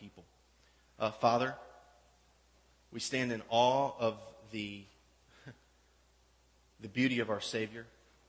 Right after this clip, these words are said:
uh, and what he did, uh, from start to finish. The beauty of his life,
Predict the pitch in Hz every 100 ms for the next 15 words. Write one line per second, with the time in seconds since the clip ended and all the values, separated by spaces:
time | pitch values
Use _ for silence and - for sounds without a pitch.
0 | _ _ _ _ _ _ _ _ _ _
1 | 120 117 117 113 127 127 123 117 117 117
2 | 120 - - _ _ _ _ _ _ -
3 | 120 107 - 123 - - 113 104 - -
4 | - - _ _ _ _ _ - 110 139
5 | 135 117 107 107 123